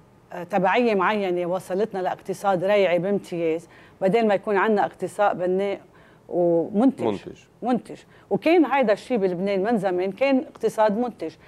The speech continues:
Speaker 1: تحول مع السياسات الخاطئة ل-، ل-،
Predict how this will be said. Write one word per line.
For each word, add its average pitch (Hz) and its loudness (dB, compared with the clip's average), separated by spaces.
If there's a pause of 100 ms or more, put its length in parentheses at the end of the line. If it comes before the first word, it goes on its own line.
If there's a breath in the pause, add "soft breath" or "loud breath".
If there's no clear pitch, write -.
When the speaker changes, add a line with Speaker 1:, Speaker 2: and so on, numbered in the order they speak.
(220 loud breath)
Speaker 1:
تحول 202 2
مع 180 2
السياسات 202 -2
الخاطئة 190 -4 (640 loud breath)
ل-، 170 0 (720)
ل-، 160 -6